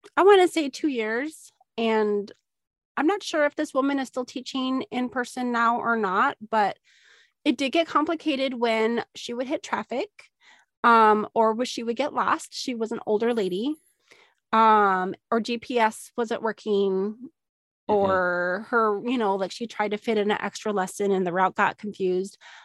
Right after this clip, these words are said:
Speaker 1: Uh, there were times that she actually came to her house two hours late. <laughs> And that got
Speaker 2: Yo.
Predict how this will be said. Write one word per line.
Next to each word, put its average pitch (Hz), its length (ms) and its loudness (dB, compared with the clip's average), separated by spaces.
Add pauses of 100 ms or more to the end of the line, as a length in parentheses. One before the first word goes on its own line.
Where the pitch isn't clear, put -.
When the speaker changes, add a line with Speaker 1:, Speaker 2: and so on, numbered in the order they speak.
(200)
Speaker 1:
Uh, 220 220 6
there 226 160 2
were 262 100 2
times 262 300 -2
that - 100 -4
she - 180 -4
actually 226 300 -6
came 214 240 -4
to 190 60 -6
her 202 120 -2
house 214 440 0 (240)
two 233 320 -4
hours 175 440 -2
late. 78 220 -12 (240)
<laughs> - 0 - (1080)
And 240 120 8
that 135 220 10
got 117 260 10
Speaker 2:
Yo. - 80 -20